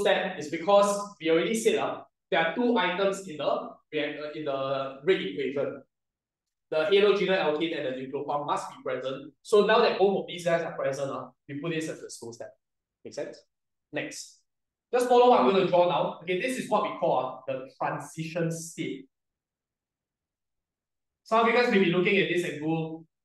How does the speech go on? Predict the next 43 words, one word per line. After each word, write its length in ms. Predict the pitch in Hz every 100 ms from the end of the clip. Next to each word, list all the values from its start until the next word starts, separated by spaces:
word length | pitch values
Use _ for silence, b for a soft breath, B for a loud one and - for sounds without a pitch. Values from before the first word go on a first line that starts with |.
| 156
"What 280 | 156 196 190
the 180 | 135 123 -
hell 220 | 165 151
is 160 | 131
this," 200 | 139 139
right? 220 | 139 131 - - _ _ _ _ _ -
Okay. 360 | 349 196 - - _ _ _ _ _ _ _ _ _ _ _ _ _ _ _
Let's 140 | 254 285
look 140 | 302
at 80 | 220
what 160 | 208
I'm 60 | 180
gonna 180 | 175 151
draw 260 | 156 156
first. 220 | 131 139 -
Okay, 80 | 156
I'll 160 | 143
give 100 | 165
you 120 | 185
guys 160 | 170 160
an 80 | 160
example. 540 | - - 113 - -
But 120 | 165 165
basically 360 | 202 202 254
what's 180 | 262 208
happening 380 | - 147 170 175
in 160 | -
this 200 | 139 160
transition 460 | - 143 131 127 143
state, 240 | - 147 -
ah, 140 | - _ _ _ _
is 240 | 196 196
this 260 | 196 269 -
O 580 | 190 196 202 202 202 -
will 200 | 147 143
not 260 | - 151 -
really 260 | 156 170 180
form 220 | 180 170
a 100 | -
bond 280 | 147 151 143
with 80 |
carbon 320 | - 135 147 127
yet, 280 | - -